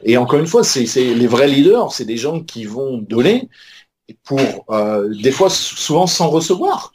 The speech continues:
euh, qui vont donner leur, leur, leur chose, qui vont donner, euh, de leur temps, qui vont, euh, Good to Great, pour moi, c'est un exemple flagrant où, euh, on lit la liste des mecs,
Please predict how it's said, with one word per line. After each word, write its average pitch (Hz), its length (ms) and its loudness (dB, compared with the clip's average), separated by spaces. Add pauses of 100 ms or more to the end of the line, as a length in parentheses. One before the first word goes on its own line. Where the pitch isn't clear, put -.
euh, 101 440 -2
qui - 180 -10
vont 113 160 4
donner 135 440 4
leur, 123 280 4
leur, 117 220 0
leur 110 180 -4
chose, 262 320 -2
qui - 160 -8
vont 117 160 0
donner, 131 500 2
euh, 107 360 -2
de 110 100 -2
leur 113 180 2
temps, 233 260 -2
qui 120 180 -10
vont, 117 420 -2
euh, 95 460 -2 (800)
Good 120 200 -2
to 139 120 2
Great, 190 240 2
pour 147 100 0
moi, 170 140 2
c'est 139 140 -4
un 123 80 -2
exemple 131 340 -2
flagrant 226 420 -4
où, 123 300 0
euh, 98 500 -4
on 104 120 -16
lit 127 140 0
la 131 120 4
liste 131 280 -4
des 110 160 -4
mecs, 220 220 -2